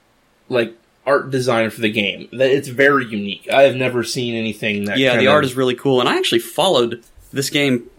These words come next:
Speaker 2: while it was being created through Twitter. Like, I saw a lot of the posts that the artist was making, uh, different, uh, like, showing new guns off and the,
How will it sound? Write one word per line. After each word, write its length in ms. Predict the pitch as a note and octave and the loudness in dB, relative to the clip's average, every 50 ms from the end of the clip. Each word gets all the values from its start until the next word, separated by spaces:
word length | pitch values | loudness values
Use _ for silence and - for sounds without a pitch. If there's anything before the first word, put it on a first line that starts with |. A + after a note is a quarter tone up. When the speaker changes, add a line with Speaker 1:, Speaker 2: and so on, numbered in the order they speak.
| _ | _
Speaker 2:
while 220 | - B2 C3+ C#3 C#3+ | -4 -2 0 0 2
it 60 | G#2+ | 0
was 100 | B2 B2 | 0 0
being 200 | B2+ C#3 C3+ B2 | 0 0 0 0
created 380 | - - B2 B2+ C3+ B2 B2 - | 2 2 2 4 4 2 0 0
through 120 | A#2+ A2+ | -4 -4
Twitter. 420 | - - C#3 C#3 D3 E3 F#3 F#3 - - | -2 0 0 2 2 2 0 -2 -4 -6
Like, 120 | A2+ A#2 | -6 -4
I 40 | A2+ | -4
saw 200 | - - A2+ A2+ | -2 0 0 2
a 20 | |
lot 200 | A2 A2+ A2+ A2+ | 2 4 4 2
of 60 | A#2 | 2
the 80 | G2+ G#2 | 0 -2
posts 240 | - B2+ A#2 A2+ - | -2 0 -2 0 0
that 60 | G#2+ | -2
the 100 | A2 G#2+ | -4 -2
artist 260 | F2+ G2+ A2 A2 - - | 0 0 0 -2 -4 -6
was 100 | - A2 | -4 -2
making, 560 | A2 A2 G#2 - A2 A2 A2 A2+ G#2+ - - | -2 -2 -2 -2 0 0 0 0 0 -2 -2
uh, 100 | F#2+ G#2+ | -4 -4
different, 460 | G#2 - - A2+ - - G#2+ - - | -4 -6 -6 -4 -4 -4 -6 -4 -4
uh, 280 | A2+ G#2 G2 F#2+ G#2 A2+ - _ - - - - - - - _ _ _ | -2 0 0 0 -2 -4 -8 _ -20 -20 -20 -20 -20 -20 -20 _ _ _
like, 120 | A2+ A#2 | -4 -2
showing 320 | - - C#3+ C#3 C3+ B2+ B2 | 0 2 2 4 4 6 6
new 140 | B2+ B2 A#2+ | 4 4 2
guns 320 | B2 A#2+ A2 A2+ A2 B2 | 2 0 0 0 0 0
off 340 | A2 A2 A2 G#2+ A2 - - | -2 -2 -2 -2 -4 -4 -4
and 100 | A2 A2 | -2 -2
the, 140 | G#2+ G#2 | -2 -2